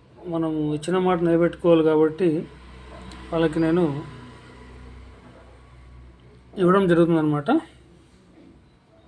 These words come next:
ఓకేనా ఫ్రెండ్స్? ఫ్రెండ్స్, నా వర్క్ ఎలా ఉందో మీరు చెప్పాలి అనుకుంటే కామెంట్లో అడగండి.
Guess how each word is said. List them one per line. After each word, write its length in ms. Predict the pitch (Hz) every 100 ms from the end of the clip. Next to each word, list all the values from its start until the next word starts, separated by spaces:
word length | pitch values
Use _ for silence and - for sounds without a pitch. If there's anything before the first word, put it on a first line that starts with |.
| _ _ _ _ _ _ _ _ _ _ -
ఓకేనా 300 | 175 175 170
ఫ్రెండ్స్? 380 | 160 202 269 - - - _ - - - - -
ఫ్రెండ్స్, 300 | 185 196 190
నా 140 | 185
వర్క్ 340 | 175 175 175 196
ఎలా 280 | 175 170 180
ఉందో 300 | 180 175 175
మీరు 180 | 170
చెప్పాలి 680 | 165 170 151 - 170 160 165
అనుకుంటే 440 | 156 156 160 160 190
కామెంట్లో 480 | 170 156 165 160
అడగండి. 500 | 151 147 147 165 254